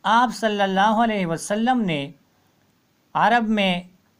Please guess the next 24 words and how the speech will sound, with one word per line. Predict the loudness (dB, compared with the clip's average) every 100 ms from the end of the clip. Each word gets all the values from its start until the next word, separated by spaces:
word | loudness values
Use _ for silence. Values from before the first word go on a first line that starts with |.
| _ _
नीकी | 0 4 4 4 2 2
और | 4 2 0
भलाई | 0 4 4 2 -2
की | -2 -4 0
वो | 0 0
शम्मा | -2 -2 0 2 2
रोशन | 2 -2 -6 -4
फरमाई, | -4 -2 0 0 -2 -8 -16 _ _ _ _ _ _ -2
उन | 2 4
लोगों | 4 4 2 -2
के | -2 -4
दिलों | -2 0 0 0
पर | 0 -2 -2 -8
इस | -8 -4
तरह | -2 0 0 -2
की | -4
मेहनत | -2 0 2 2 0 -2
की | -6 -4 -4 -8 _ _ _ _ _ -6
कि | -2
न | 0
सिर्फ | 0 -2 -4 -6 -6
उन | -2
लोगों | 0 0 -2 -4
की | -4